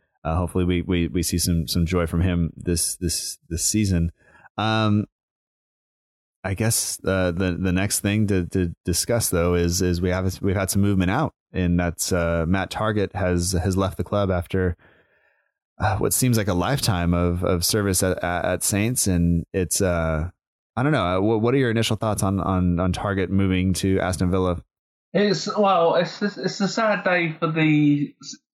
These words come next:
Speaker 2: the sense of he obviously is one of our academy players. Um, so yeah, so him leaving makes people a bit upset, but I think it's the right move for him. He's at the age now where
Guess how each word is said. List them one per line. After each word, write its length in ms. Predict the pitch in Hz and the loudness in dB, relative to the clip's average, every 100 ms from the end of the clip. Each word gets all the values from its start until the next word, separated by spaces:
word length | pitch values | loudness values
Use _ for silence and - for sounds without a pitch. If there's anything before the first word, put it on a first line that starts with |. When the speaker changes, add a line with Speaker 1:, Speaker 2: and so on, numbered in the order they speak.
| _ _ _ - | _ _ _ -8
Speaker 2:
the 80 | |
sense 360 | 151 160 143 131 | -2 0 0 0
of 140 | 139 135 | 0 2
he 240 | 139 139 | 4 6
obviously 420 | 131 123 135 131 | 4 0 2 2
is 100 | 123 | 4
one 160 | 131 131 | 2 2
of 140 | 127 | 4
our 480 | 131 127 123 117 - | 4 6 4 2 0
academy 580 | - - 135 131 123 117 | -4 0 0 0 -4 -4
players. 640 | 127 120 117 120 123 - - _ _ _ _ _ - | -2 0 0 -2 -4 -8 -20 _ _ _ _ _ -2
Um, 600 | 127 127 247 240 240 - _ _ _ _ _ _ _ _ _ | 2 2 2 0 -2 -6 _ _ _ _ _ _ _ _ _
so 100 | - | -2
yeah, 300 | 143 143 131 | 0 2 2
so 200 | 127 139 | 0 0
him 220 | 135 151 143 | 2 2 2
leaving 760 | 143 139 131 135 127 127 123 - - _ - 139 _ 170 | 4 4 4 2 0 -4 -6 -10 -20 _ -16 -16 _ -2
makes 280 | 160 139 | 0 2
people 240 | 147 135 131 | 2 4 4
a 40 | |
bit 120 | 139 | 2
upset, 560 | 127 127 - 135 135 - | 2 0 0 0 0 0
but 100 | 143 | 0
I 120 | 156 | 0
think 200 | 190 202 | 0 0
it's 100 | 170 | 0
the 80 | 185 | 0
right 320 | 170 165 160 | 4 4 4
move 240 | 135 127 - | 2 0 -2
for 80 | 123 | -4
him. 220 | 123 127 | 0 2
He's 160 | 135 | 4
at 120 | 139 165 | 2 2
the 100 | 165 | 2
age 380 | 151 143 135 | 4 4 2
now 320 | 135 131 127 127 | 2 2 4 4
where 680 | 131 127 127 123 123 127 | 4 4 6 4 2 -2